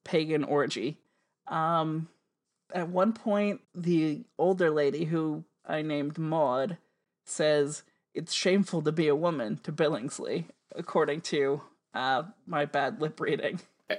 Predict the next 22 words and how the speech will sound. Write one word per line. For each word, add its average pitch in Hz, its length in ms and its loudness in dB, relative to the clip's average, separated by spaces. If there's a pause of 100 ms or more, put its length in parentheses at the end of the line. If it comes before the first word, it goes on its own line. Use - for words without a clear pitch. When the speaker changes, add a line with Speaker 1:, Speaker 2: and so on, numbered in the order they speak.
(120)
Speaker 2:
I 151 60 2
mean, 143 360 0 (680)
I 147 100 2
don't 160 240 4
know 147 100 2
why 120 140 0
they 117 120 0
let 113 180 2
us 107 140 -4
vote, 104 280 0
first - 280 -4
of - 80 -6
all. 101 260 -4 (200)
Speaker 1:
Oh, - 100 -16 (240)
God, 160 320 0
voting, 170 640 -2 (280)
owning 175 320 -2
property, 160 920 0 (360)
filing 160 420 -2
for 175 180 -4
divorce, 156 760 -4
like 165 340 -4